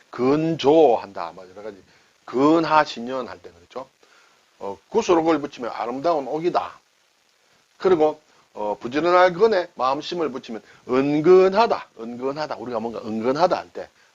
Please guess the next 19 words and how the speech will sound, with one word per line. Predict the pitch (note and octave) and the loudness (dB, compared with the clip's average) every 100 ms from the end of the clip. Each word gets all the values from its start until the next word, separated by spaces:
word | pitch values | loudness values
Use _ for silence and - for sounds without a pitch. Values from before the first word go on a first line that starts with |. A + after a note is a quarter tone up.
| A2 | -10
은근이다. | B2 B2 A2+ G#2 C#3+ A2 F#2 D#2+ _ _ - | -8 -6 -8 -6 -6 -6 -8 -10 _ _ -4
은은 | D#3+ D3 A#2+ | -2 -2 -2
은나라 | A#2+ D#3 F#3+ D3+ | -2 2 4 4
은자 | D3+ - B2 | 0 -4 0
아래 | C#3+ C3 B2 _ | 0 0 -6 _
마음심자를 | - G#2+ - C#3 G#2+ F#2 | -10 -8 -8 -10 -8 -10
쓴다. | - G2 F2+ | -12 -14 -14
그렇죠? | F2+ - B2 C3+ _ _ _ _ _ _ _ _ | -16 -14 -14 -16 _ _ _ _ _ _ _ _
그리고 | E3+ D#3+ D3 D3+ - _ | -4 2 2 2 -4 _
밥식자를 | C#3 C#3+ B3 - D#3+ C3 | -2 -2 -2 0 0 0
붙이면 | C3+ - A#2+ - _ | -6 -8 -10 -10 _
흉년이 | - E3+ F#3+ A#3+ C4 | -6 -2 2 4 4
들었다. | C#3 G#2 G#2 E2+ E2 _ | 0 -2 -4 -10 -10 _
흉년. | A2+ A2+ B2 B2 - _ | -14 -8 -4 -4 -6 _
그렇죠? | F#2 - C3 - _ _ _ _ | -20 -10 -10 -12 _ _ _ _
기근이다 | G#3 G#3+ G3 A#2 E2+ | -6 0 2 0 -6
할 | D#2+ - - - | -10 -10 -16 -16
때. | F2 - _ | -16 -16 _
그렇죠? | _ - A#2 | _ -14 -14